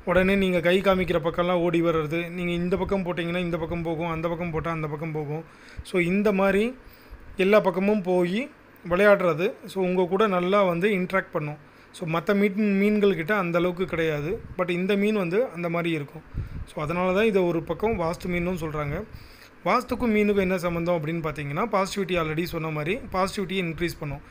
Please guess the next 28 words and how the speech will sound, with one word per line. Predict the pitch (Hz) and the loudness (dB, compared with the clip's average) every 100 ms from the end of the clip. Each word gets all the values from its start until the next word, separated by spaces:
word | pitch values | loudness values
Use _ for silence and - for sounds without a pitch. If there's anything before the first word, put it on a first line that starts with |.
| - - - | -20 -20 -6
ஏன்னா | 185 | -2
மீன் | 175 202 214 | 0 0 0
வந்து | 185 190 254 226 180 175 | 0 0 0 -4 -6 -2
ஒரு | 180 175 175 170 | 0 2 2 2
இடத்துல, | 170 180 190 196 269 - - - - - - | 0 -2 -2 -2 -4 -10 -18 -18 -20 -20 -8
ஆம், | 180 175 180 175 180 - - - - | -2 0 0 -2 -8 -18 -20 -12 -2
ஆ, | 185 | 0
சோர்ந்து | 170 - 226 226 208 | 2 8 8 10 8
இருந்து | 185 190 175 | 6 4 2
பார்க்க | 175 165 | 2 0
முடியாது. | 165 156 147 147 220 170 | -2 -2 -4 -4 -6 -6
ஜெனரலாவே | 180 190 202 196 190 | -4 0 4 4 4
வந்து | 202 175 202 233 - - | 2 2 0 0 -4 -6
தொட்டியில | 185 170 185 190 262 262 - - | -4 -2 0 0 -2 -8 -18 -8
போட்டிருக்க | 180 151 170 165 | -6 -6 -6 -6
மீன் | 160 175 170 | -4 -4 -4
வந்து | 160 156 240 - - - - - - | -4 -4 -4 -6 -20 -20 -20 -14 -2
நீந்திக்கிட்டே | 190 214 185 180 | 2 2 2 2
இருக்கும். | 185 147 139 - - - - | 2 0 -6 -12 -14 -18 -16
So, | - 160 | -8 -4
அந்த | 160 | -2
மாதிரி | 196 214 | 0 0
நீந்திக்கிட்டே | 185 202 202 196 214 | 2 0 0 4 6
இருக்கும்போது | 185 165 165 156 170 262 - - - - - | 4 0 -4 -2 -2 -2 -6 -12 -20 -20 -4
அது | 175 170 | 0 2
வந்து | 180 180 214 185 190 | 2 4 2 4 4
ஓயாம | 202 214 208 | 6 4 2
இருக்கனால | 180 175 160 156 185 | 2 -2 -2 -2 -4